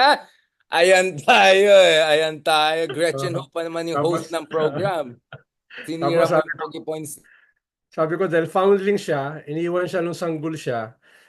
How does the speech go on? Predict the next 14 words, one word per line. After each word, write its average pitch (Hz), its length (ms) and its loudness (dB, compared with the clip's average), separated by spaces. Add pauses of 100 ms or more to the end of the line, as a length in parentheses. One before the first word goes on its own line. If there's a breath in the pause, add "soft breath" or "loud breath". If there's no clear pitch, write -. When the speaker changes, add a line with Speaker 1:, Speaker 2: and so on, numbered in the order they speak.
(160 soft breath)
Speaker 2:
sa 143 320 -4
Hospicio 156 480 -6
de 143 160 -6
San 139 240 -4
Jose. 175 480 -2 (400)
May 190 160 0
itsura 226 400 -2
pala 220 160 -2
siya 220 160 -6
nung, 208 400 -4
ah, 190 640 -10
nung 165 320 -12 (160)
bata 165 320 -6
siya 202 200 -8